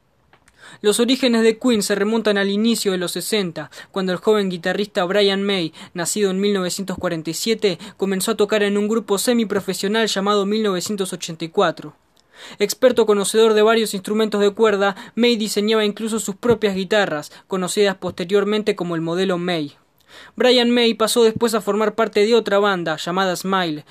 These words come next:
con la que editó un single. Inesperadamente, Tim Staffel, el cantante de Smile, abandonó la formación. Para buscar su sustituto, los miembros de Smile decidieron hacer una prueba al cantante del grupo Sour Milk Sea, que no era otro que Freddie Mercury,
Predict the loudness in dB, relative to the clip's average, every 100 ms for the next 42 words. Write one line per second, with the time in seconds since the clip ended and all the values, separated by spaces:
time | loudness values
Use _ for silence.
0 | -16 -8 -4 -4 -2 -2 -2 -2 -2 -2
1 | -4 -6 -8 -12 -18 _ -20 -20 _ -2
2 | 0 0 2 2 2 0 -2 0 0 0
3 | -2 -4 -2 0 0 0 -2 -2 -4 -10
4 | -6 -4 0 0 2 2 2 0 2 0
5 | -2 -4 0 2 0 0 0 0 -2 -4
6 | -6 -6 -6 -8 -14 _ -20 _ 0 0
7 | 2 0 0 -6 -6 -6 -4 -2 0 0
8 | -4 -6 -2 2 2 2 0 -2 0 2
9 | 0 -2 0 0 0 -2 -2 -2 0 0
10 | 2 2 2 -2 -2 -2 0 -2 -2 -4
11 | -4 -4 0 4 4 4 2 2 0 -4
12 | -4 -2 -4 -6 -16 -10 -4 0 2 4
13 | 4 2 -2 -6 -4 -2 -2 -4 -6 -14